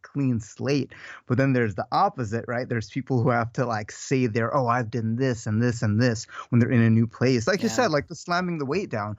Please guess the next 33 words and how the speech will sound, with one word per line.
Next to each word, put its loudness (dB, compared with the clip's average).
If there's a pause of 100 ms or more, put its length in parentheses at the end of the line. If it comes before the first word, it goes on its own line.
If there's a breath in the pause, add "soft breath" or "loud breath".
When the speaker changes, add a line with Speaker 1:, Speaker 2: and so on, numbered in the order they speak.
(260 loud breath)
Speaker 1:
like, -2
giving 2
that 0
validation. -4 (600)
I 0
don't 0
know. -4
I -2
don't -4
need, -4
I, 0 (100)
I've -2
always -8
followed, -8
I'm, -8
I'm -6
a -4
big -6
fan -4
of -6
the, 0
the -6
Teddy -2
Roosevelt, 0 (280 soft breath)
the 0
Speaker 2:
<laughs> -
Speaker 1:
"Speak -2
soft -6
and -14
carry 0
a -2
big 0
stick." -4